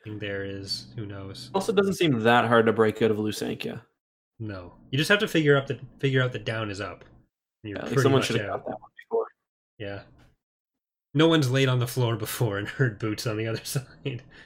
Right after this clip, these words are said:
Speaker 2: Yeah, like, Derek was basically out. <laughs>
Speaker 1: Yeah. Uh.
Speaker 2: So is, isn't he another case? Did, there's no, um, preamble of him being sent to prison, is there? Isn't he just
Speaker 1: No,
Speaker 2: there?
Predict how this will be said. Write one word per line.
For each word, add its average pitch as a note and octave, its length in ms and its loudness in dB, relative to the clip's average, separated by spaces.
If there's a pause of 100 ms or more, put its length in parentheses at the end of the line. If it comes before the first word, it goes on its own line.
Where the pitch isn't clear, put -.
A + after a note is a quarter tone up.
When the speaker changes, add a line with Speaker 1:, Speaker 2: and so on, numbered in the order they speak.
(160)
Speaker 2:
Yeah, A2+ 280 6
like, B2 160 4
Derek F#3 260 8
was B2+ 300 6
basically B2+ 500 6
out. C#3 280 6 (500)
<laughs> - 600 -8
Speaker 1:
Yeah. C#3+ 300 -4 (2000)
Uh. D#3+ 360 -4 (1300)
Speaker 2:
So F3+ 140 0
is, F3 140 0
isn't F#3 260 0
he G3 100 6
another F#3+ 220 4
case? F3 240 2
Did, D#3+ 240 -2
there's D#3+ 300 2
no, G#3+ 320 8
um, B2 260 4
preamble C#3+ 400 6
of A#2 80 2
him C#3+ 140 6
being A#2+ 180 4
sent A2+ 160 0
to G#2+ 60 -6
prison, A2+ 300 2
is A#2+ 120 0
there? A#2 140 2
Isn't C#3 120 4
he D#3 60 6
just C3+ 180 4
Speaker 1:
No, C3 80 6
Speaker 2:
there? A2+ 360 4